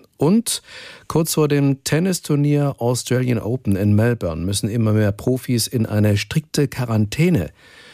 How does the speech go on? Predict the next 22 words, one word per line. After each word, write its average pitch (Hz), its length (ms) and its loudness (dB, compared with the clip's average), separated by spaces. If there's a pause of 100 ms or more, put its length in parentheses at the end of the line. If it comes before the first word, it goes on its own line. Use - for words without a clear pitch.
(260)
Mehr 127 180 2
als 127 160 -4
siebzig 185 400 0
Spielerinnen 147 560 0
und 120 120 -2
Spieler 156 300 0
dürfen 131 320 -2
zwei 139 280 0
Wochen 135 220 0
lang 123 220 2
ihre 110 260 0
Hotelzimmer 113 720 0
nicht 104 180 -2
verlassen 101 460 0
und 147 220 0
können 104 320 2
damit 87 360 -2
nicht 92 200 0
trainieren, 135 520 0
darunter 107 640 0
Angelique 98 440 -2
Kerber. 78 440 -2